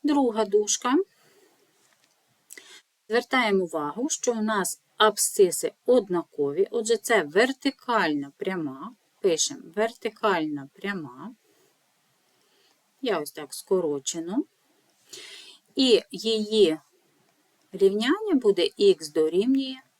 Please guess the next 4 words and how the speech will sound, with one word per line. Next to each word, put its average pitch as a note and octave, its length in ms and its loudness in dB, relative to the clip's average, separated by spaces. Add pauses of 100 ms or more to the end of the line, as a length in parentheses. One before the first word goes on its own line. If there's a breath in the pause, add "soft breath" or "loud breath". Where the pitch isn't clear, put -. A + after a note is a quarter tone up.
(120)
три. D#3+ 220 -6 (1080 loud breath)
Третя G#3+ 540 0
дужка. G3 520 -4 (200)
Знову G3+ 680 -2